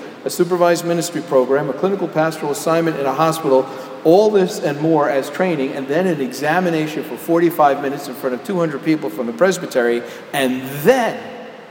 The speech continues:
at fifty-five, being ordained and called to the first church I would serve as an interim pastor, sort of a test pastor.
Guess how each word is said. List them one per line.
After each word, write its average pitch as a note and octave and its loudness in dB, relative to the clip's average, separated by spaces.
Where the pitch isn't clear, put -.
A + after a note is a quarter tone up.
at B2+ -4
fifty-five, C3 2
being D3 -2
ordained C#3 4
and D3 -2
called C3+ 4
to - -6
the C3+ -4
first D3+ -2
church C#3+ -2
I C3 6
would C#3 0
serve B2 2
as D3 -4
an D#3+ -2
interim F3 -2
pastor, - -8
sort D3 -2
of B2 -6
a G#2 -10
test - -14
pastor. - -18